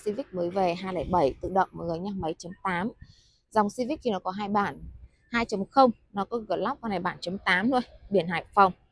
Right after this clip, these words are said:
Giá em đang bán là một trăm chín mươi lăm triệu. Con này thì Accent em bán rồi này.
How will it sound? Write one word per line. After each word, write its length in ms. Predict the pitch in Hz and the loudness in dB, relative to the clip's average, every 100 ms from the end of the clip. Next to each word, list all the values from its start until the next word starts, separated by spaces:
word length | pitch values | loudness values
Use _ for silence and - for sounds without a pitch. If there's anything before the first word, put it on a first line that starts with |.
| _ - - | _ -20 2
Giá 140 | 208 | 4
em 200 | 214 240 | 4 2
đang 140 | 240 196 | -2 -4
bán 160 | 165 | -4
là 60 | 226 | -2
một 180 | 196 185 | -2 -2
trăm 200 | 202 190 | -6 -10
chín 280 | - 180 190 | -8 -8 -4
mươi 80 | 202 | -4
lăm 140 | 196 | -4
triệu. 240 | - 233 - _ _ _ _ _ _ _ _ _ _ - - _ | 0 0 0 _ _ _ _ _ _ _ _ _ _ -20 -20 _
Con 80 | - | 0
này 160 | 254 226 | 2 4
thì 80 | 214 | 2
Accent 420 | 247 - 247 233 | -2 -4 0 0
em 120 | 220 | 0
bán 240 | 196 175 | 0 0
rồi 240 | 208 214 196 | 2 4 4
này. 180 | 180 | 0